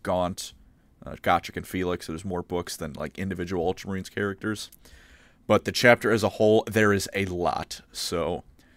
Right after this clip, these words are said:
there is, if you are interested, if you, uh, enjoyed, and you thought that,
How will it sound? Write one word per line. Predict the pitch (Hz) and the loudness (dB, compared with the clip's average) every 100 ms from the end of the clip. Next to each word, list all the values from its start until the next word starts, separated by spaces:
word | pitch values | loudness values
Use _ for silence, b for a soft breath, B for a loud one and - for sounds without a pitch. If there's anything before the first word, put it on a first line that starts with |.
| _ _ _ | _ _ _
there | 95 95 95 | -2 2 4
is, | 90 87 - | 2 -2 -6
if | - | -6
you | 92 | -2
are | 78 69 | 0 0
interested, | 113 - - 151 - - | -2 -6 -6 -4 -4 -8
if | - - | -14 -12
you, | 82 82 85 | -8 -4 -2
uh, | 87 - | -2 -4
enjoyed, | 101 90 107 98 98 143 - | -6 -6 0 2 2 -2 -8
and | 92 | -8
you | 92 | -8
thought | - 98 80 - | -4 -2 -2 -4
that, | 90 78 - - | -6 -6 -6 -18